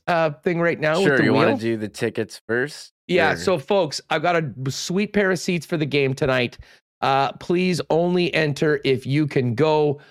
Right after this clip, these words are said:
Speaker 1: Uh, would love to see one of you maybe taking one of your kids out to the game right now. Obviously, get a chance to see, uh, an incredible visiting team in the Colorado Avalanche. Big thanks to our friends at Canadian Club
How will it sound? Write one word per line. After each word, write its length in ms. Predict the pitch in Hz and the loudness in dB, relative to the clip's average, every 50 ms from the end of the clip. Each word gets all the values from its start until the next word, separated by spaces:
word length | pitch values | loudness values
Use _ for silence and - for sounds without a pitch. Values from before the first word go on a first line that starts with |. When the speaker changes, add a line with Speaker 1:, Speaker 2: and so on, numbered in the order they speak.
| _ _ - | _ _ -4
Speaker 1:
Uh, 260 | 131 139 135 135 135 131 | -2 0 2 2 2 0
would 140 | 127 139 - | 0 0 0
love 200 | 143 151 151 - | 0 0 0 -2
to 100 | 143 147 | -4 -6
see 180 | - - 151 139 | -6 -6 -6 -4
one 180 | 127 131 135 139 | -2 -2 0 0
of 80 | 143 | 0
you 80 | 143 139 | 0 0
maybe 280 | 135 127 127 127 127 | 2 2 2 2 0
taking 340 | 127 - 147 135 - 135 123 | 0 0 -2 0 0 -2 0
one 140 | 120 123 127 | 0 0 2
of 40 | 113 | 2
your 120 | 107 104 | 0 0
kids 320 | - - 147 139 139 127 139 | 0 0 2 2 2 2 2
out 160 | 131 139 135 | 2 2 0
to 100 | - 127 | 0 -2
the 60 | 120 | -2
game 300 | - - 127 127 123 123 | 0 0 0 2 2 2
right 180 | 131 123 120 - | 2 2 0 0
now. 300 | 123 123 123 123 123 131 | 0 0 2 2 2 2
Obviously, 420 | 123 113 123 120 110 - 117 113 | 0 0 -2 -2 -4 -4 -6 -4
get 160 | 110 120 117 110 | -2 -2 -2 -2
a 40 | |
chance 300 | - - 127 117 113 - - | -4 -2 -2 -2 -2 -2 -4
to 100 | 123 113 | -4 -6
see, 320 | - - 123 117 113 - - - - - _ _ - | -2 0 0 0 0 -2 -4 -12 -20 -20 _ _ -2
uh, 160 | 104 113 113 98 | 0 0 2 2
an 100 | 131 127 | 0 0
incredible 680 | 120 113 - - - - 123 131 131 131 120 104 110 107 | 0 -2 -4 -6 -4 -2 0 2 2 2 0 0 -2 0
visiting 420 | 95 117 113 107 101 113 107 101 | 0 0 0 0 0 -2 -4 -2
team 240 | - - 120 110 110 117 | -2 -2 0 0 0 0
in 60 | 104 | 0
the 80 | 104 | -2
Colorado 520 | - - 123 117 113 113 110 110 104 104 104 - | -2 0 0 2 2 2 2 2 2 0 0 0
Avalanche. 580 | 110 117 113 107 110 110 113 113 113 107 - - - - - _ _ _ - | 0 0 0 0 0 0 0 0 -2 -2 -6 -10 -18 -20 -20 _ _ _ -2
Big 180 | 147 143 135 | 0 0 0
thanks 300 | - 151 131 131 123 - | -2 -2 -2 -2 -2 -4
to 80 | - 131 | -2 -2
our 100 | 117 113 | -2 -2
friends 300 | - - 117 113 110 113 | -2 -2 -2 -2 -2 -4
at 80 | - - | -6 -6
Canadian 480 | - 127 117 113 113 110 107 98 104 | -4 -2 -2 0 0 0 -2 -2 -4
Club 560 | - - - 156 143 135 135 135 143 143 143 | -8 -6 -2 0 2 2 2 2 0 -2 -4